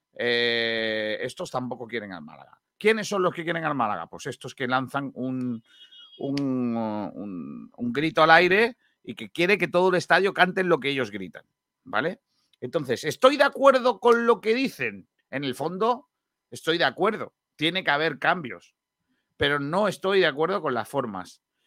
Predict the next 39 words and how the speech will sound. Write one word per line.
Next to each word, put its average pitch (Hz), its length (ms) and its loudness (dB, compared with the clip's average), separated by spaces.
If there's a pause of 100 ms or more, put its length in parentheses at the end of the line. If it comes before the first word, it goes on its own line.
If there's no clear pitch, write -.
(320)
Eh, 127 1300 4 (500)
el 123 140 -8
Frente 180 280 -4
Boquerón 214 400 -2
es 208 180 -8
el, 156 460 -6
el, 113 320 -6
eh, 107 680 -4
una 175 180 -2
parte 180 260 2
de 160 60 2
la 147 80 2
afición 175 720 -4 (540)
del 123 200 0
Málaga, 170 500 2 (500)
una 117 240 -8
parte 135 260 -2
con, - 180 -10 (140)
que, - 180 -6
que, - 300 -2
que 147 120 0
a 135 60 4
veces 185 300 0
hace 165 180 0
cosas 147 260 -6
que 143 100 -4
no 135 100 -2
me 139 80 -4
gustan. 202 480 -6 (440)
Esta 170 300 2
carta 170 280 0
es 147 100 -4
una 143 180 0
de 139 160 6
ellas. 190 460 0 (280)
No 151 120 -2
me 180 100 2
gustan 185 340 0
cuando, 165 440 0